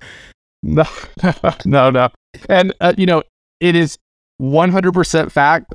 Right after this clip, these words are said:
I have been sick for the past month and a half, so I apologize for,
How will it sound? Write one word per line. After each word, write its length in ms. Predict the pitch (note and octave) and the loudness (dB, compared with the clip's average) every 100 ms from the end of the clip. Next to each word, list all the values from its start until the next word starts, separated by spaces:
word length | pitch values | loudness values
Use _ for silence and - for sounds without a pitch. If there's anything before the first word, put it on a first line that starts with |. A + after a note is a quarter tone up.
| - | -8
I 100 | C#3 | 0
have 180 | D3 C3+ | 0 2
been 180 | C#3+ D3+ | 0 -2
sick 360 | - C#3+ D#3 - | 0 0 0 -2
for 120 | D3+ | 0
the 80 | C3 | 2
past 280 | C3 C3 | 0 0
month 180 | C3+ B2 | -2 0
and 100 | C3+ | 0
a 60 | B2+ | 2
half, 260 | B2 A#2+ - | 2 0 -2
so 180 | D3 C3+ | 0 2
I 180 | C#3+ | 4
apologize 800 | C#3+ - C#3+ D3 D3 C#3+ C3 B2+ | 2 2 2 2 2 2 2 0
for, 380 | - C#3 C3+ B2+ | -2 0 2 0